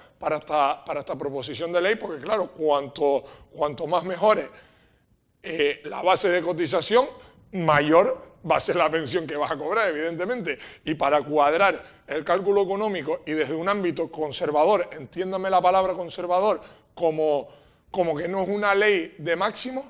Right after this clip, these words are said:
no es lo que nosotros... Eh, nos gustaría en una sociedad del futuro tener, pero sí que creemos que es algo que en este momento creíamos que era algo que podía pasar el veto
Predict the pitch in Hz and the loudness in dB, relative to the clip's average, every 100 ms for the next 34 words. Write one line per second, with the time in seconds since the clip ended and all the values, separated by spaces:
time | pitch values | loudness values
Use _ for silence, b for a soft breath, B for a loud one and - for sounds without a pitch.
0 | 190 143 165 185 185 - 170 185 170 185 | -14 -8 -2 0 0 -2 -2 -2 -2 -4
1 | 175 160 185 185 196 170 - B B _ | -4 -6 -6 -6 -6 -6 -8 B B _
2 | 220 180 196 170 156 175 156 165 175 196 | -6 -6 -6 -8 -6 -6 -4 -4 -2 -2
3 | 190 185 156 165 180 170 185 175 185 180 | -4 -8 -8 -4 -2 -2 -6 -4 -4 -4
4 | 180 180 - 147 113 180 165 196 170 175 | -4 -6 -8 -10 -8 -10 -10 -8 -6 -6
5 | 185 185 - 170 175 185 B B B B | -6 -8 -8 -4 -4 -4 B B B B
6 | B _ _ 175 196 170 147 147 143 151 | B _ _ 2 2 -2 -2 -2 -2 -4
7 | 143 175 170 185 196 156 151 107 139 143 | -8 -6 -4 -4 -6 -8 -10 -10 -6 -2
8 | 180 185 139 165 170 180 185 156 127 143 | -2 -2 -6 -4 0 0 0 -4 -8 -10
9 | - 156 170 196 185 147 185 160 165 190 | -10 -12 -10 -10 -8 -6 -4 -4 -4 -4
10 | 156 | -6